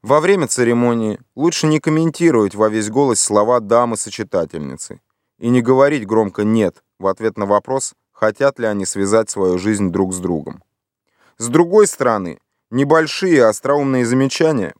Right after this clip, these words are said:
по ходу этого утомительного мероприятия могут развлечь окружающих и продемонстрировать твою находчивость.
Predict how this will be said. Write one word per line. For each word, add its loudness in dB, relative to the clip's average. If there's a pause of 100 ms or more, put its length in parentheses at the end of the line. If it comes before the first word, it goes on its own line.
по -2
ходу -2
этого -2
утомительного -2
мероприятия -2 (380)
могут 0
развлечь 0
окружающих -4 (140)
и -8
продемонстрировать 0
твою -2
находчивость. -8